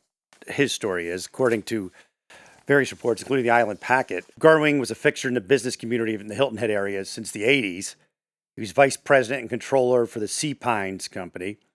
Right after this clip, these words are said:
Pretty likable guy, some people say. But he did have a number of failed businesses. In eighty-five, he was named head of the finance and administration division of Ginn Holdings Corporation. That was the island's largest resort and development company.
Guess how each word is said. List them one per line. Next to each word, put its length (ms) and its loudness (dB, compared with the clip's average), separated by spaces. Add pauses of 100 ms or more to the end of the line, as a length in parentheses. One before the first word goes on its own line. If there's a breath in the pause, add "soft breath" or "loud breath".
(140)
Pretty 160 4
likable 320 6
guy, 260 6
some 160 -4
people 200 -8
say. 440 0 (840)
But 100 0
he 40 -2
did 100 2
have 100 8
a 40 -2
number 240 4
of 80 0
failed 300 0
businesses. 420 0
In 60 -6
eighty-five, 640 2
he 80 -6
was 240 -6 (380 soft breath)
named 180 -2
head 200 6
of 180 2
the 200 0
finance 520 2
and 100 -6
administration 920 -2
division 420 -4
of 160 -8 (640)
Ginn 240 2
Holdings 540 2
Corporation. 760 -4 (580)
That 100 0
was 140 -2
the 260 -4 (720)
island's 300 4
largest 360 6
resort 260 -2
and 40 -10
development 400 -2
company. 360 -14